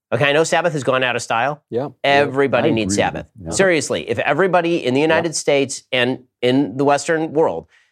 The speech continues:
Speaker 1: started taking Sabbath seriously, I don't mean like Sabbath as in it's a Sunday, I'm gonna go to church for an hour and then I'm gonna leave.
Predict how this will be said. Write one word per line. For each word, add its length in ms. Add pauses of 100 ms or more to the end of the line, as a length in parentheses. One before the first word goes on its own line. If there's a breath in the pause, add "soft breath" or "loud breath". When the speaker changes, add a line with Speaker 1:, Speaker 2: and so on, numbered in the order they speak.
Speaker 1:
started 340
taking 260
Sabbath 320
seriously, 480
I 60
don't 120
mean 160
like 280 (100)
Sabbath 380
as 160
in 400
it's 160
a 40
Sunday, 400
I'm 100
gonna 120
go 100
to 60
church 240
for 80
an 80
hour 180
and 80
then 80
I'm 40
gonna 120
leave. 380